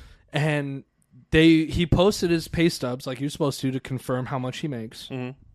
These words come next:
Speaker 1: But it wouldn't let him continue on until there was a bank statement. So I was like,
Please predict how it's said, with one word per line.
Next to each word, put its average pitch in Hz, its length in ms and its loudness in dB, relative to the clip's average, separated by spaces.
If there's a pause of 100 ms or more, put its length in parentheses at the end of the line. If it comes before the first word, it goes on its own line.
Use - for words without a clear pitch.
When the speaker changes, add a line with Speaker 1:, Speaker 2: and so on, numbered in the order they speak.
(480)
Speaker 1:
But 151 140 2
it 151 100 2
wouldn't 165 300 4
let 151 140 2
him 151 120 -4
continue 127 460 -6
on 143 320 -6 (560)
until 139 400 -2
there 127 140 -2
was 123 100 -2
a 117 60 -10
bank 123 260 -6
statement. 208 500 -2 (640)
So - 160 0
I 185 60 6
was 180 80 4
like, 160 140 -2